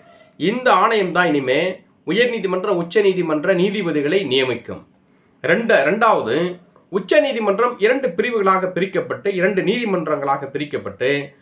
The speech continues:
constitutional court and appellate court என்று இரண்டு நீதிமன்றங்களாக உருவாக்கப்படும். கான்ஸ்டிடியூஷனல் கோர்ட்டு, அஹ், தேசிய முக்கியத்துவம் வாய்ந்த வழக்குகளையும்,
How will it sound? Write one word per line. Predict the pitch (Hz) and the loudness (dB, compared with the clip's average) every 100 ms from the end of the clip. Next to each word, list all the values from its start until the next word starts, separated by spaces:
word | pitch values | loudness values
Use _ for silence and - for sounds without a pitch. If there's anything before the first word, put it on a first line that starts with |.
| _ _ - | _ _ -2
constitutional | 180 269 269 240 233 190 | 2 2 -2 -2 2 2
court | 180 247 247 180 | 4 2 2 0
and | 160 | 0
appellate | 147 - 240 226 180 | 0 0 0 0 2
court | 196 180 | 0 2
என்று | 156 147 202 226 175 131 | 0 0 4 6 6 2
இரண்டு | 175 247 208 | -2 0 0
நீதிமன்றங்களாக | 185 196 175 151 147 131 120 | 0 -2 -4 -2 -2 -2 -2
உருவாக்கப்படும். | 165 143 156 - 110 107 92 - _ _ _ _ - | -2 0 0 0 -4 -6 -8 -10 _ _ _ _ -2
கான்ஸ்டிடியூஷனல் | 196 269 285 - 240 190 | 0 0 -2 0 0 2
கோர்ட்டு, | 185 170 143 143 165 170 - _ _ | 2 2 2 2 2 0 -8 _ _
அஹ், | 151 147 139 - | 0 2 2 2
தேசிய | 151 262 269 247 | 4 4 4 2
முக்கியத்துவம் | 214 247 233 208 185 | 2 0 0 2 4
வாய்ந்த | 196 208 | 2 4
வழக்குகளையும், | 170 175 196 165 139 135 180 185 175 | 4 4 2 0 0 0 0 -4 -8